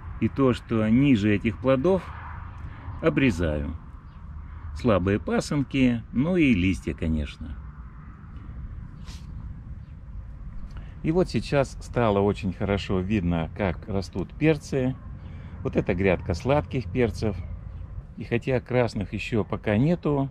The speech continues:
можно подвести уже некоторые промежуточные итоги роста для разных сортов этих перцев. Выращиваю несколько сортов, понемногу,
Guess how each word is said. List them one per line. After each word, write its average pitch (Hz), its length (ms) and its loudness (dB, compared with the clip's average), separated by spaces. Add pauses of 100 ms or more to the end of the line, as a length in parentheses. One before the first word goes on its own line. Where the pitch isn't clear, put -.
(420)
можно 139 480 2 (520)
подвести 135 760 0 (120)
уже 107 280 4
некоторые 104 520 4
промежуточные 90 880 2 (120)
итоги 98 560 0 (1040)
роста 95 560 2 (720)
для 87 260 4
разных 95 480 4
сортов 85 480 -2 (140)
этих 95 340 -2
перцев. - 520 -4 (1700)
Выращиваю 113 520 4
несколько 101 540 4
сортов, 147 500 2 (600)
понемногу, 127 880 6